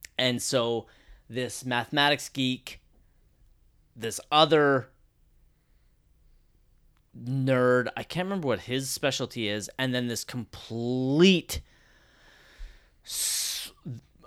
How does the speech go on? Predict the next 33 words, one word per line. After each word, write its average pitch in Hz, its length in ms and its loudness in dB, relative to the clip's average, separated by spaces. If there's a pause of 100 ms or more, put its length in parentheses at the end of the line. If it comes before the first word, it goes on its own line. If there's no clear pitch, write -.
(140)
might 160 360 6
be 202 120 2
hands 175 400 2
down 156 420 4
the 160 160 2
most 156 320 2
socially 156 600 0
awkward 135 480 0
character 127 380 0
I've 110 160 0
ever 113 180 -2
seen 127 220 -4
on 117 160 -4
screen. 123 400 -6 (460)
So - 180 -4
these 165 340 2
three 180 200 4
guys 131 360 4
show 131 380 2
up 120 280 4 (840)
to 139 100 -4
tell 131 280 0
Mads 113 360 2
Mikkelsen 120 480 -6
that 98 140 -6
they 110 120 -2
don't 110 180 -6
believe 104 220 -8
that 92 100 -14
this 95 180 -10
was 92 120 -16
an 90 60 -14
accident. - 540 -14